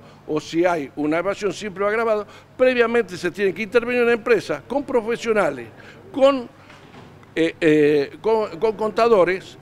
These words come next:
y de acuerdo al informe se determina si hay lavado de activos simple o agravado,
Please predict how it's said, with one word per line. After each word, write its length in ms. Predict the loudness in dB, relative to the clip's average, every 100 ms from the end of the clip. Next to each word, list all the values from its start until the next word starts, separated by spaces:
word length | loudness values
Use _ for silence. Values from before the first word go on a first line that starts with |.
| -6
y 80 | 2
de 120 | 2
acuerdo 440 | 2 2 2 0
al 160 | 0 0
informe 600 | -2 0 2 2 0 -4 -10 -20
se 180 | -4 0
determina 600 | 0 0 0 0 0 -2
si 140 | 0
hay 40 |
lavado 320 | 2 4 4 2
de 60 |
activos 320 | 0 -4 -6
simple 240 | -8 -6 -2
o 40 |
agravado, 340 | 2 2 0